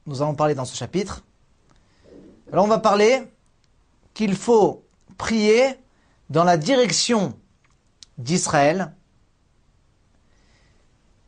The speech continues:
Et on va parler aussi de la halakha en ce qui concerne celui qui chevauche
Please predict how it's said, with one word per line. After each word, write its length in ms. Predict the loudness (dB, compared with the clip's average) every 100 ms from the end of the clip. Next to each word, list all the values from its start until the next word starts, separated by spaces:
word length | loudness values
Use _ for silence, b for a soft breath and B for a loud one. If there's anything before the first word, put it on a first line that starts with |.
| _ 2
Et 240 | 4 2
on 100 | 2
va 120 | 0
parler 200 | 2 2
aussi 180 | 2 2
de 80 | 2
la 100 | 4
halakha 260 | 2 2
en 80 | 0
ce 60 | -2
qui 60 |
concerne 340 | -4 -2 -2 -2
celui 200 | -2 -2
qui 100 | -4
chevauche 600 | -2 0 2 2 -2